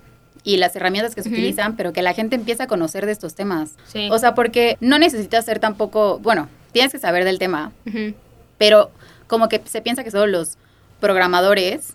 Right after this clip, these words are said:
Speaker 1: tienen, o sea, que saber de esto y tomar las decisiones. O sea, sí, pero hoy en día tú puedes prepararte como analista de datos y complementarlo con tu profesión y el día de mañana implementarlo en la empresa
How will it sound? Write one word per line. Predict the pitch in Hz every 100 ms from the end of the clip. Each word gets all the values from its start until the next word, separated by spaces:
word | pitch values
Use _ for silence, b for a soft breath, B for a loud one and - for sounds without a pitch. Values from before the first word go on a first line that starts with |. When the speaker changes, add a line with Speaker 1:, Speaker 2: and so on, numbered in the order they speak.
| -
Speaker 1:
tienen, | - 196 202 196 -
o |
sea, | - 165
que | 156
saber | 170 180
de | 190
esto | 180 185
y |
tomar | 180 165
las | 170
decisiones. | 170 160 196 165 - _ b b b b
O | -
sea, | 214
sí, | 208 254
pero | 220
hoy | 190
en | 196
día | 190
tú | 190
puedes | 185 185
prepararte | 170 165 160 165 160
como | 156
analista | 151 170 170
de | 170
datos | 165 170 175 - -
y | 180
complementarlo | 185 180 175 208
con | 202
tu | 185
profesión | 175 180 208 190 214 B B B B -
y |
el | 175
día | 180
de | 202
mañana | 185 185 190 170 185 - -
implementarlo | 185 165 170 170 180
en | 185
la |
empresa | 180 190 202 180 170